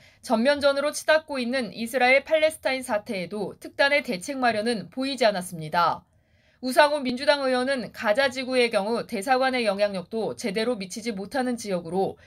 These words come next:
굉장히 위험하다며 특단의 대책이 필요하다고 주문했습니다. 이에 박진 외교부 장관은 직항편을 이용해 우리 단기 체류자들이 귀국할 수 있도록 조처를 하는 중이라며 교민 안전 대책을 무엇보다도 철저하게 대비를 하고 있고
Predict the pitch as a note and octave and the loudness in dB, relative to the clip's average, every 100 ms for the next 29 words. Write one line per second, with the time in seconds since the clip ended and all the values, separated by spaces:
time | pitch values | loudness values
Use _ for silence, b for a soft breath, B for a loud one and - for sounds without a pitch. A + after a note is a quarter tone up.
0 | b _ - A#3 C#4 C#4+ C4+ A#3+ A#3+ A3+ | b _ 0 4 4 2 0 0 2 2
1 | G#3+ A#3 A3+ - - - D4 C#4+ C4 G#3+ | 2 2 2 2 -6 -2 0 0 -2 -4
2 | A#3+ A3+ A3+ F#3 C#4+ D4 C#4 A3 G3 B3+ | -6 -6 -6 -8 -2 0 0 -2 -2 -4
3 | B3 A#3+ A#3 F#3 F3 D#3 D#3 E3+ D3 - | -6 -4 -4 -6 -8 -4 2 2 2 -6
4 | _ b b b _ A#3 C#4 C#4+ A#3 A3 | _ b b b _ 2 4 4 2 -2
5 | - C#4 A#3 A3 C4 C4+ B3 A#3 A3+ B3+ | -6 -4 -2 -2 -2 0 0 4 2 2
6 | G3 - A#3 C#4 C#4+ D4 C4 A3+ G#3+ G#3+ | -4 -10 -6 -6 -4 -4 -2 -4 -4 0
7 | B3 F#3 G#3 A#3+ A#3+ F#3 G3 B3+ D4 C4+ | 2 2 -2 -8 -6 -8 -8 -8 -6 -6
8 | B3+ A#3 G3+ F#3 A3 C#3 - A#3+ C4 D4 | 0 0 0 -2 -6 -6 -8 -8 -4 -2
9 | B3+ B3+ G3 F3+ F3+ G#3+ - G3+ F#3 A#3 | -2 -2 -10 -8 -4 -4 -6 -12 -6 -2
10 | B3 C4 D#4 D4+ B3+ A3 F3+ E3+ G3 C#3+ | -2 -2 -4 -4 -6 -4 -4 0 2 0
11 | b b b _ C4 B3+ C#4+ C4 G3+ C4+ | b b b _ 0 0 2 2 2 0
12 | C#4 B3+ C4 B3+ C4+ F3+ A#3+ C4 B3+ A#3+ | 0 0 0 -2 -2 -2 -4 -2 0 0
13 | A#3 C4+ D#4 - D4 C4 C4+ A#3+ F#3+ B3+ | -2 -2 -2 0 0 0 -4 -4 -4 -2
14 | C4 B3+ A3+ G#3+ F3+ - G3 E3 | -2 -2 -4 -6 -8 -4 -4 -4